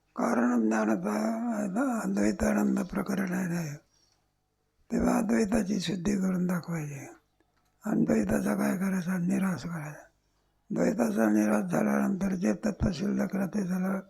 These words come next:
म्हणायचं अद्वैत तत्वज्ञान. त्या विचारसागराच्या पाचव्या तरंगामध्ये द्वैत, द्वैत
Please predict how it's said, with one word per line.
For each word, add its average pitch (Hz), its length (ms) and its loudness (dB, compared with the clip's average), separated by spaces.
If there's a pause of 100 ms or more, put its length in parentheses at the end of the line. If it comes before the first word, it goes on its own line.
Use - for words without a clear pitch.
(480)
म्हणायचं 185 540 -2 (400)
अद्वैत 196 400 -2
तत्वज्ञान. 170 720 -6 (1000)
त्या - 100 0
विचारसागराच्या 196 920 0
पाचव्या 190 360 -4
तरंगामध्ये 185 680 -2
द्वैत, 170 260 0
द्वैत 104 280 2